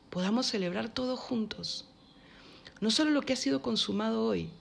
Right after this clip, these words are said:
la expiación de mis pecados, eh, esa nueva alianza, sino que podemos, podamos celebrar que hemos vencido a la muerte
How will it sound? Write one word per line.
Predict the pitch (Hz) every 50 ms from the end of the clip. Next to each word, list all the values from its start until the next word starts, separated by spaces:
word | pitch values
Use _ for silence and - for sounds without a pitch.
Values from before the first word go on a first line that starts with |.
| - -
la | -
expiación | 180 170 - - - 175 160 165 196 202 214
de | 220 226
mis | 220 196 -
pecados, | - - - - - 104 104 104 101 - 202 - - - - - - - - - - - - - - - - - - - - -
eh, | - 180 180 170 165 160 160 156 151 156 160 - - - - - - - - - - - - - - - - - - -
esa | - 214 - - 208
nueva | 196 202 214 220 208
alianza, | 190 180 190 208 208 202 208 202 - 214 214 254 - - - - - - - - - - - - - - - - - - - - - - - - - - - - - - - - - - - - - - - - - -
sino | - - 202 196 214 214
que | 247 226
podemos, | 214 196 190 208 226 233 - - -
podamos | - - 202 190 202 220 233 247 -
celebrar | - 220 185 170 165 170 185 214 - - - - - - - - - - - - - - - - - - - - - - - -
que | - 190
hemos | 190 220 233 226
vencido | 214 196 190 - - 226 220 214
a | 202
la | 185 165
muerte | 165 170 175 180 180 - - - - -